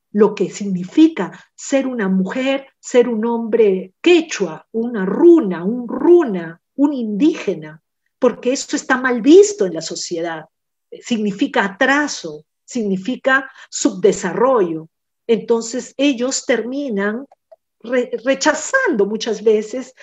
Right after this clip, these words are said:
su propia identidad, su propia raíz, ¿no?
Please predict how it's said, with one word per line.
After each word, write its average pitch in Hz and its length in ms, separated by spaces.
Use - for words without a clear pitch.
su - 300
propia 269 480
identidad, 170 600
su 196 240
propia 262 440
raíz, 156 720
¿no? 190 400